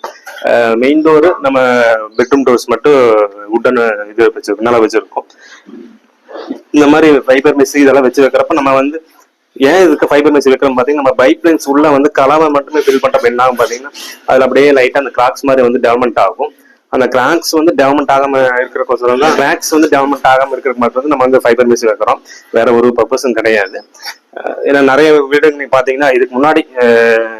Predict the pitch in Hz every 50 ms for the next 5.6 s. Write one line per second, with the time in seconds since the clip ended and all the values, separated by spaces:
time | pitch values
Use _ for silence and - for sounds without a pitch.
0 | 110 110 107 _ _ _ _ _ _ _ _ _ _ _ _ - 139 135 135 139
1 | 135 139 135 - 127 123 135 147 127 123 127 135 135 - 143 127 - 135 127 123
2 | 127 131 131 123 123 131 127 131 131 127 120 - 143 143 139 - 160 156 131 127
3 | 131 147 143 139 135 143 139 131 127 127 123 - 160 135 123 131 131 - 139 135
4 | 135 135 135 135 131 117 117 117 117 123 120 117 - 127 127 123 117 117 113 113
5 | - 117 117 117 113 107 104 101 101 110 120